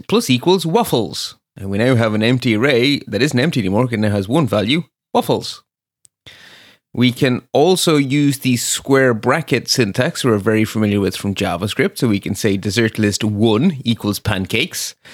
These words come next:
Um, note that they are zero index, so desert list one would be the second element. So our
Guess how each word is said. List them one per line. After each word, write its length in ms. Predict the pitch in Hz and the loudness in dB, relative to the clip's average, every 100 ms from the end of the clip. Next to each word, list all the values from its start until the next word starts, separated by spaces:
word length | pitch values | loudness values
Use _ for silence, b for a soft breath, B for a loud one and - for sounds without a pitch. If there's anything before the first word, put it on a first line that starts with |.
| B B - | B B -6
Um, 400 | 101 104 101 92 110 | 0 2 2 2 2
note 260 | 120 - | 0 0
that 220 | 113 101 - - | 0 0 -4 -4
they 200 | 110 - | -2 0
are 200 | 107 104 | 0 0
zero 440 | 95 131 117 107 | 2 4 4 2
index, 520 | 104 101 107 123 - | 0 0 2 0 -2
so 180 | - 104 | -2 -2
desert 340 | 95 110 110 | 0 0 0
list 180 | 107 - | -2 -2
one 420 | 98 101 110 104 113 | -2 2 2 4 2
would 120 | 101 | 2
be 100 | 107 | 0
the 160 | 101 104 | -2 -2
second 540 | - 160 - 95 92 | -2 -2 -2 -2 -2
element. 380 | - 95 127 175 | -2 0 0 0
So 180 | - 101 | 0 2
our 140 | 101 | 2